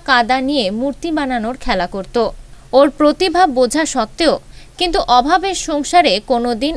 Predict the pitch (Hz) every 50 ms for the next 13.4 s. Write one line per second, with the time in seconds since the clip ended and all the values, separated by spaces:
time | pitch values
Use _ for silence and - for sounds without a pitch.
0 | - - 214 233 240 277 311 294 359 311 320 339 330 339 302 - 294 254 - -
1 | 294 320 302 233 185 202 - 254 233 247 240 214 233 214 214 220 302 - - -
2 | 311 302 - 277 262 285 294 294 269 - - 294 294 - 214 185 185 196 190 202
3 | 196 - - - - - - - - - - - - 330 330 359 381 311 262 294
4 | 285 294 - - 359 349 370 359 370 370 339 - - 294 277 269 - 370 359 339
5 | 320 302 277 254 302 330 330 302 233 247 247 247 226 226 233 226 220 294 311 277
6 | 254 220 214 220 214 - - 233 220 220 - - - 302 254 - - - - -
7 | - 311 320 349 349 370 403 403 339 - 359 339 269 240 240 - - 262 262 262
8 | 285 302 240 214 214 247 240 247 277 330 311 - - 285 226 196 - 214 208 214
9 | 214 196 175 220 214 - - - - - - - - - - 262 220 294 320 311
10 | 302 339 403 403 427 415 359 - 403 403 349 277 254 226 - - 262 262 214 254
11 | 247 240 - 285 302 330 359 330 - - 277 254 247 269 311 339 - - 311 269
12 | 240 262 302 247 180 - - - - - - - 226 277 285 294 320 370 381 403
13 | 403 403 403 302 - 269 294 302